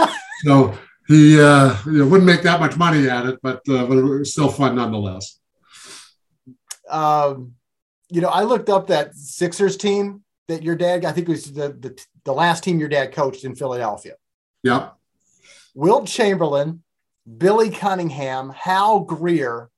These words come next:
Speaker 2: Chet Walker, former Duke star Art Heyman, right?
Speaker 1: Mm-hmm.
Speaker 2: And then a, a, a couple guys who went on to become pretty good
Speaker 1: <laughs>
Speaker 2: coaches, Al Bianchi and Bob Weiss.
Speaker 1: Yep.
Speaker 2: I, that's an incredible team.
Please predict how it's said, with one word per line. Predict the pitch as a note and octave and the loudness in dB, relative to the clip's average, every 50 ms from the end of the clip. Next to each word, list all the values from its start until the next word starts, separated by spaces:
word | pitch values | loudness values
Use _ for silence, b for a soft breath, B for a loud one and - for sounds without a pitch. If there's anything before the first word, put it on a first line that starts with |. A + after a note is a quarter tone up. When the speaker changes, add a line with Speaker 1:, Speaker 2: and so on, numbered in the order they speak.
| _ _ _ | _ _ _
Speaker 2:
Chet | - - - - A#3+ C4+ C#4 - - | -14 -14 -8 -4 -2 -2 -2 -2 -6
Walker, | D3+ C#3+ C#3+ E3 G#3 A#3 B3+ A#3 - - C#3 G#2+ F#2+ G#2+ C3 D3+ - _ _ _ _ _ _ _ _ _ _ _ _ _ | -10 -6 -4 0 0 2 0 0 -2 -2 -8 -8 -6 -8 -12 -14 -18 _ _ _ _ _ _ _ _ _ _ _ _ _
former | - - G3+ A3+ C#4 C#4+ C#4+ C4+ A#3 | -6 0 2 2 4 4 2 0 0
Duke | F3 E3 G#3 A#3 A#3 G3 - | 0 -2 -4 -4 -4 -6 -8
star | - - - G3 F3 E3 D#3+ D3+ | -10 -6 -2 0 0 2 0 0
Art | - F3 G3+ A3+ G#3 E3+ | 0 0 0 0 -2 -4
Heyman, | - E3+ F3+ G#3 F#3+ C#3 G#2+ A2 B2 C3 _ _ _ _ _ _ _ _ | -6 -4 -4 -4 -4 -6 -8 -10 -12 -16 _ _ _ _ _ _ _ _
right? | C3 C3 D3+ - A#2+ A2 | -6 -2 0 0 0 0
Speaker 1:
Mm-hmm. | A2 A#2+ A#2+ B2+ C3+ - _ _ _ _ _ _ _ _ - | 0 0 -2 -2 -4 -8 _ _ _ _ _ _ _ _ -4
Speaker 2:
And | F#3 F#3+ G#3 | -2 -2 0
then | A3 G#3+ G3+ | 0 0 -2
a, | F3+ - - _ _ _ _ _ _ _ _ | -4 -4 -8 _ _ _ _ _ _ _ _
a, | F3 E3 E3 _ _ E3 E3 D#3 | -20 -20 -20 _ _ -6 -6 -6
a | D3+ | -4
couple | - A#3+ B3 A#3+ G#3+ G3 | -2 -2 -2 -2 -2 -2
guys | G3+ G#3 G3+ F#3 - | 0 0 0 0 -2
who | G3 | -2
went | F#3 G3 G3 | -2 0 -2
on | F#3+ F#3 | -2 -2
to | F3 E3 | -4 -6
become | E3 - G3 F#3 | -6 -2 0 2
pretty | E3+ - - F3 E3+ - | 2 2 2 0 -2 -2
good | F3 E3+ D3 | -2 -4 -4
Speaker 1:
<laughs> | - | 0
Speaker 2:
coaches, | F#3+ F3+ F3+ E3+ - C3+ D3+ | 0 0 0 0 -4 -10 -6
Al | E3 F3+ G3 F3+ | -2 -2 -2 -2
Bianchi | F3+ F3+ F#3 F3+ F#3 F#3 F3 F#3 F#3 E3+ D#3+ | -2 -4 -2 -2 -2 -4 -6 -8 -6 -6 -6
and | D3+ D3 | -4 -2
Bob | E3 E3 E3 D3+ B2+ | 0 0 0 0 0
Weiss. | B2 D3 C#3+ A2+ - - - - - _ _ _ _ _ _ _ _ | 0 -2 -2 -2 -4 -12 -18 -20 -20 _ _ _ _ _ _ _ _
Speaker 1:
Yep. | B2+ B2+ B2 D3 D#3+ - _ _ _ _ _ _ - - | 2 2 2 2 -2 -8 _ _ _ _ _ _ -18 -12
Speaker 2:
I, | - A#3+ A#3+ - - _ _ _ _ E3 | -10 -10 -10 -10 -12 _ _ _ _ 0
that's | - C#4 C#4+ C#4+ - | 2 2 2 4 2
an | G3+ E3+ | -2 -4
incredible | C#3+ - - - D4+ C#4 G#3+ E3 B2+ A#2+ A#2+ | -4 -6 -4 -2 0 0 0 -2 -4 -6 -12
team. | - - G#3 A3+ C#4 C#4+ A#3+ C3+ G2 | -8 -6 -6 -4 -4 -6 -8 -8 -10